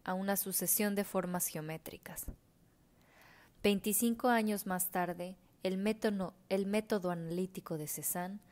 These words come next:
para reproducir la realidad mediante una reducción de formas geométricas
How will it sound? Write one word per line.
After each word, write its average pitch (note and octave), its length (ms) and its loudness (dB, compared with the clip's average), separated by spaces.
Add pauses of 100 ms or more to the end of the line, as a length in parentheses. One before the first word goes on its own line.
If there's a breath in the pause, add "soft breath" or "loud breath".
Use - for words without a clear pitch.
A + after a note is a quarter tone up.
(440 soft breath)
para G3 220 6
reproducir F3 640 -2
la G3+ 140 2
realidad E3+ 520 0
mediante E3 500 -6
una F#3 180 -2
reducción D#3+ 560 -4
de E3 100 -6
formas E3 420 -6
geométricas F3 840 -6